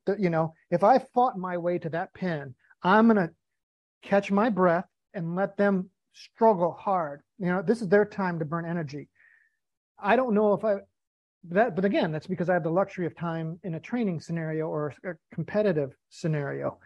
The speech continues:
Um, I might do that, but maybe at a micro level. So maybe, <laughs> you know, strategically, okay, I'm gonna let,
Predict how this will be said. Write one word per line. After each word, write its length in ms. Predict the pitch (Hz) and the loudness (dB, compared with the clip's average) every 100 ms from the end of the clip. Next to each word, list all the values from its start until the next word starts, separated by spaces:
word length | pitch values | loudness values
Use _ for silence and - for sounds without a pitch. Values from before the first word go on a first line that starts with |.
| - - _ | -20 -20 _
Um, 460 | 151 143 143 139 131 _ _ _ _ - | 2 4 2 0 -4 _ _ _ _ 4
I 80 | 180 | 8
might 300 | 233 240 - | 10 8 8
do 120 | 220 | 8
that, 220 | 220 220 | 10 10
but 100 | 202 170 | 8 6
maybe 240 | 196 190 | 6 8
at 60 | 165 | 6
a 60 | |
micro 380 | 156 156 170 214 | 4 0 2 2
level. 380 | 220 247 269 269 | 2 2 -2 -6
So 180 | - 180 | -2 0
maybe, 420 | 165 175 190 190 - 277 - | 2 0 0 0 -2 -4 -4
<laughs> 340 | _ - _ - | _ -20 _ -2
you 100 | 180 | 2
know, 260 | 175 170 | 2 0
strategically, 1040 | 170 - 190 196 180 202 196 190 165 156 165 | -4 -2 -2 0 2 0 4 4 6 2 0
okay, 220 | 196 185 | 0 2
I'm 100 | 165 | 2
gonna 120 | 170 165 | 2 2
let, 240 | 202 190 | 2 0